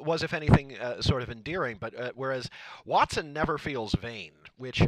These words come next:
I am given to understand is kind of a keynote for the character. So that's, doesn't, uh, aside from, you know, the difficulties with her domestic situation after she gets, uh, uh, married, doesn't feel like it leaves her a whole lot to work with.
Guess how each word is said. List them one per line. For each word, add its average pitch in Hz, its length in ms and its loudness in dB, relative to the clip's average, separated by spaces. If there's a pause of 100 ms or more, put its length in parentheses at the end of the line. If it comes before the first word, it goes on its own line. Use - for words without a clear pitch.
(120)
I 147 140 0
am 143 140 -6
given 165 220 -4
to 143 100 0
understand 131 420 -4
is 104 80 -8
kind 143 220 -6
of 127 80 -8
a - 40 -6
keynote 120 480 -4
for - 80 -2
the - 100 -10
character. 117 600 -6
So 104 360 2
that's, - 460 -2 (380)
doesn't, 151 280 -2 (120)
uh, 139 180 -2
aside 170 400 2
from, 139 380 -8
you 123 80 -12
know, 127 80 -4
the - 80 -10
difficulties 143 720 -2
with 117 140 -6
her 123 100 -6
domestic 135 480 -6
situation 120 640 -2 (200)
after 135 220 -4
she 127 180 0
gets, - 360 -2
uh, 101 280 -6
uh, 98 240 -6
married, 110 460 -8 (680)
doesn't 160 360 -2
feel 156 220 -2
like 139 180 0
it 113 80 -10
leaves 120 240 -6
her 113 140 0
a 98 60 -2
whole 110 200 -4
lot 92 220 -4
to 92 80 -10
work 95 320 -8
with. - 360 -18